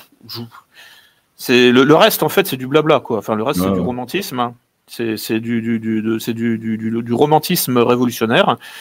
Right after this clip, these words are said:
Speaker 1: Euh, c'est sympathique, ça permet de faire. Alors, faut pas non plus être trop méprisant parce que ça permet malgré tout,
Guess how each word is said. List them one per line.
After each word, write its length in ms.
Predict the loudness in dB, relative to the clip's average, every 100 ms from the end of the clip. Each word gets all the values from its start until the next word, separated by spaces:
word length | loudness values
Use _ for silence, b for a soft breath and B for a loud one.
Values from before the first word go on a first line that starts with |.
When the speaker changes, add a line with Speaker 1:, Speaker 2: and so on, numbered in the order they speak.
| B B 2
Speaker 1:
Euh, 560 | 4 4 4 4 2
c'est 140 | -2 -2
sympathique, 500 | 0 0 0 0 0
ça 120 | 0
permet 280 | 0 0 0
de 60 |
faire. 260 | 0 2 2
Alors, 220 | 4 0
faut 140 | 0 0
pas 320 | 4 4 2
non 200 | -4 -8 -10
plus 280 | -10 -6
être 200 | -6 -6
trop 180 | -10 -8
méprisant 420 | -8 -6 -6 -6
parce 180 | -6 -2
que 80 | -2 B B B
ça 180 | -4 -4
permet 480 | 0 0 0 -2 -2
malgré 380 | -2 -2 -4 -6
tout, 340 | -4 -2